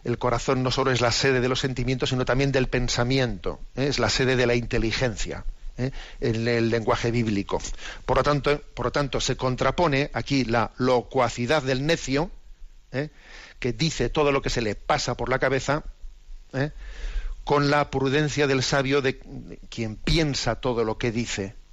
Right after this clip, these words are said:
piensa lo que dice, en vez de decir,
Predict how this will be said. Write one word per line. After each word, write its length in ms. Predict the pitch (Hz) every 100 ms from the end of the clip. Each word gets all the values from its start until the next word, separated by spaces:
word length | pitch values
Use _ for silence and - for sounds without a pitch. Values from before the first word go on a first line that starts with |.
| - - - - - - - - -
piensa 600 | 120 143 135 107 95 90
lo 160 | 101 110
que 100 | 120
dice, 420 | 113 127 127 127 - - - - - -
en 120 | 123
vez 120 | 135
de 140 | 127
decir, 500 | 104 113 107 143 135